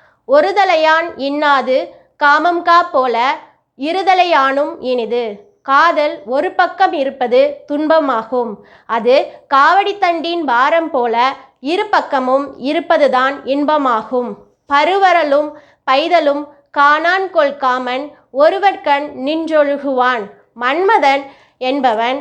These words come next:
மட்டுமே நின்று என் காதல் நோயை மிகுதியாக்கி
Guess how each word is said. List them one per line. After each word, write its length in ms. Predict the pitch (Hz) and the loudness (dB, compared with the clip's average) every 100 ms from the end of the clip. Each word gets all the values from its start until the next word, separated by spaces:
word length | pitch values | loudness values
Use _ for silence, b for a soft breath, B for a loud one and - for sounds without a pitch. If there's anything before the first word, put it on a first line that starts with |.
| b b | b b
மட்டுமே 540 | - 262 262 294 311 349 | -6 -4 -2 0 0 0
நின்று 460 | 311 277 277 247 269 285 | 0 0 0 2 2 0
என் 320 | 226 262 339 359 | 0 0 0 0
காதல் 460 | 294 302 349 381 | 2 2 2 -2
நோயை 440 | 320 254 233 233 254 262 b - | -2 -2 -4 -4 -6 -8 b -10
மிகுதியாக்கி 840 | 269 320 359 370 339 247 233 269 | -4 -2 0 2 2 2 -2 -8